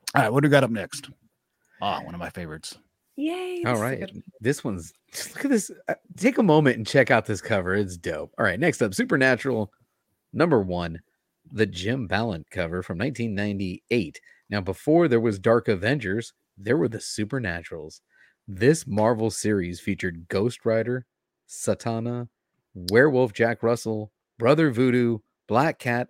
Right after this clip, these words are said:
Speaker 3: and Gargoyle. However, these weren't your usual iterations of the characters. These versions were from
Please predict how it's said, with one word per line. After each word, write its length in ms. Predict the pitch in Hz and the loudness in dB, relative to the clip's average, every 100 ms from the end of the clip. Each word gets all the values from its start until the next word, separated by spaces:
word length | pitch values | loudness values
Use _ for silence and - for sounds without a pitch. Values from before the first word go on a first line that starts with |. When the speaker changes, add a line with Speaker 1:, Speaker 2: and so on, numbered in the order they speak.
| - | -4
Speaker 3:
and 340 | 107 101 87 92 _ | -2 -2 -6 -14 _
Gargoyle. 720 | - 117 123 104 87 73 73 - _ _ _ | 0 2 2 -2 -4 -6 -10 -18 _ _ _
However, 560 | - 113 131 98 82 - _ _ - | -4 4 6 4 -2 -10 _ _ -8
these 320 | 107 151 110 | 0 0 0
weren't 260 | 123 120 | -2 -2
your 100 | 120 | 0
usual 880 | 110 95 104 143 120 110 120 104 107 - | -2 0 0 0 0 -2 -2 -2 -4 -2
iterations 600 | 135 123 110 151 - 87 | 0 2 0 0 -4 -8
of 100 | 87 | -10
the 60 | 85 | -6
characters. 580 | 92 85 - 65 - - _ _ _ _ | -4 -4 -8 -14 -14 -20 _ _ _ _
These 540 | 92 98 180 247 220 113 | -6 0 2 4 0 0
versions 520 | 98 98 95 95 101 | -2 -2 -6 -8 -2
were 180 | 107 104 | 0 0
from 260 | 113 107 | 0 -2